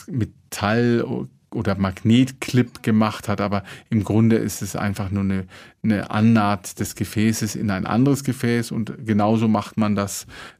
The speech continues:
dann, ähm, äh, in den Herzkranzgefäß, wo auch eben dann das,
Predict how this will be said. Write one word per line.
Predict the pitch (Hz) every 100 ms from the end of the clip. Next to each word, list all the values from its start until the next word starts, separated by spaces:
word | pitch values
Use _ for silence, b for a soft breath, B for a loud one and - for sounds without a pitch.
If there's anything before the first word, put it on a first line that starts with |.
| -
dann, | 104 101 101 101 120
ähm, | 107 101 98 98 B B B _ -
äh, | 117 131
in | 117 101
den | 98
Herzkranzgefäß, | 87 98 - 120 131 131 120 110 107 101
wo | 104
auch | - 107 123
eben | 113 98 95
dann | 92 98
das, | 95 - -